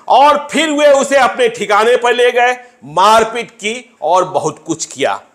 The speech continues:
बच गई जान, यही कहिए। तो अब राजू सिंह के खिलाफ पुलिस एक्शन में है। मुजफ्फरपुर से लेकर पटना तक में छापेमारी चल रही है, ताबड़तोड़ छापेमारी,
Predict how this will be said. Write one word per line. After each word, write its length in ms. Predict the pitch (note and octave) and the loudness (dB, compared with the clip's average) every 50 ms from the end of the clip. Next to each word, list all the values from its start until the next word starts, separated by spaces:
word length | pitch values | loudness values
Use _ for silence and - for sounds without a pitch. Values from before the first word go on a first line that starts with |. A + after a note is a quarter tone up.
| _ _ _ _ _ _ _ B2+ | _ _ _ _ _ _ _ 0
बच 240 | E3+ G3 F#3+ G#3 | 0 0 0 0
गई 220 | B3 C4+ C#4 C#4 C4 | 2 2 2 2 2
जान, 360 | A3+ B3+ A#3+ A#3+ A#3 G3+ D#3 | 2 2 2 2 2 0 0
यही 220 | - G3+ - D#4 | -2 -2 -2 -2
कहिए। 560 | D4 - - B3+ A#3+ B3 B3 C4+ C4 A3+ E3+ C3 | -4 0 0 0 0 0 0 0 0 0 0 -2
तो 480 | - - - - _ _ C4+ C#4+ D4 | -6 -12 -20 -20 _ _ 4 4 4
अब 380 | C4+ - - A#3+ C#4+ D#4+ D#4+ E4 | 4 2 2 2 2 2 2 0
राजू 580 | D#4 C#4+ C#4 C4 C4 C4+ C#4 C4+ D4 D4 D4 | 2 2 4 4 4 2 2 0 0 -4 -4
सिंह 260 | C#4 - B3+ B3+ B3 A3+ | -4 -6 -8 -10 -10 -6
के 200 | G3 C4+ C4 B3 | -2 -2 -2 -2
खिलाफ 680 | B3+ - - A3 A#3 A#3+ A#3+ B3 C4 B3+ B3+ B3+ - | -4 -4 -6 -2 0 2 2 2 2 0 -2 -6 -4
पुलिस 440 | G3 G#3+ A#3+ B3 C4+ C4 A#3+ - - | -4 -2 -2 -2 -4 -4 -4 -6 -4
एक्शन 540 | - G#3 G#3+ A3+ A3+ - - - A3+ A#3 A#3 | -2 0 0 0 -2 -6 -4 -2 -2 -2 -2
में 220 | A#3 A#3 A3+ A3 | 0 -2 0 0
है। 580 | G3 D#3+ F#3+ A#3 A#3 A#3 A#3 A3+ A3 G3+ F3 - - - - - - | 0 2 2 2 2 2 2 2 0 0 -2 -8 -14 -20 -20 -16 -8
मुजफ्फरपुर 1120 | F#3+ G#3+ A#3+ A3+ F3 A3+ D4+ F#4+ - - - - - C#4 C#4 C#4 C4+ C4 - B3 B3+ C4 B3 | -4 -2 -2 0 2 2 2 2 2 0 -8 -4 0 2 4 4 2 0 0 -4 -4 -4 -4
से 240 | - C4+ C4 C4 B3+ | -2 0 0 0 2
लेकर 440 | B3 B3 B3+ B3 B3+ C4+ C4+ C4 | 2 0 0 0 2 0 0 0
पटना 680 | B3+ C4 - - A#3+ A#3 A#3 - A#3+ C4+ C#4 C4 C4 C4 | -2 -4 0 0 0 0 0 -8 -4 0 2 2 2 2
तक 320 | C4 - B3 A#3+ A#3+ A#3 B3+ | 2 0 -2 -2 -2 -2 0
में 140 | C4 C4+ B3+ | 0 0 0
छापेमारी 840 | - - - G#3 A#3 A#3+ - C4+ C4+ B3+ B3+ B3+ B3 B3+ C4+ C4+ | -2 -6 -2 0 0 2 2 2 2 4 4 2 2 2 0 -4
चल 240 | A3 - B3+ C4 C4 | -4 -2 -2 -2 -2
रही 340 | B3+ C4 C4 B3+ A#3+ B3 B3 | 0 -2 -2 -2 -2 -2 0
है, 180 | C4 C4+ C4 - - - - - _ _ | 0 0 0 -2 -8 -20 -20 -20 _ _
ताबड़तोड़ 880 | - C4 C#4 D4 D4+ D#4+ D#4 E4 E4 D#4 - - D#4+ E4+ F4+ F#4 F4+ F4+ | 2 4 4 6 4 4 4 4 2 2 0 0 2 4 4 4 2 0
छापेमारी, 680 | - - C4+ - C4+ C4+ - - A3 G3+ F#3+ D#3+ C3 | -2 -4 -4 -2 0 -2 0 0 0 0 -2 -4 -10